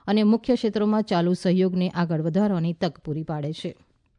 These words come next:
આ સમાચાર આપ આકાશવાણી પરથી સાંભળી રહ્યા છો. આ સમાચારનું જીવંત પ્રસારણ આપ અમારી YouTube ચેનલ એ આઈ આર ન્યૂઝ ગુજરાત પર પણ સાંભળી શકશો. વધુ સમાચાર માટે અમારી વેબસાઇટ ન્યૂઝ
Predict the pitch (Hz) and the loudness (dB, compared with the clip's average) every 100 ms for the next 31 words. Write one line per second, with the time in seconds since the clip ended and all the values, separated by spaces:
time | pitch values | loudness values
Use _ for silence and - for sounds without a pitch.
0 | _ _ _ _ _ _ _ - 196 226 | _ _ _ _ _ _ _ -4 -2 0
1 | 214 233 254 262 233 180 180 180 - 196 | 0 0 0 0 0 -2 0 -2 -2 -2
2 | 233 196 165 180 180 190 160 160 156 156 | 0 -2 0 -2 0 0 0 0 0 -2
3 | 160 147 - - 170 - 208 220 214 220 | -4 -8 -12 -6 -4 -2 0 0 0 0
4 | 220 196 180 170 165 156 156 151 160 196 | 0 0 0 0 -2 -4 -4 -2 0 0
5 | 175 - 180 170 180 180 165 156 214 208 | -2 -4 -4 0 0 0 0 2 2 2
6 | 226 - 202 196 202 202 - _ - 202 | -2 0 0 2 2 0 -2 _ 0 0
7 | - 165 160 165 170 165 175 175 208 202 | 2 -2 0 -2 0 -2 0 0 0 0
8 | 160 156 160 170 196 151 151 - 156 - | -4 -4 -4 -2 -2 -2 -4 -6 -8 -6
9 | 170 123 _ _ _ _ 208 220 226 220 | -6 -8 _ _ _ _ -2 -2 -2 -2
10 | 226 226 226 233 226 226 208 180 165 165 | -2 -2 -2 -2 -2 -2 0 0 0 -2
11 | 160 196 185 185 180 170 | -2 -2 0 0 -2 -2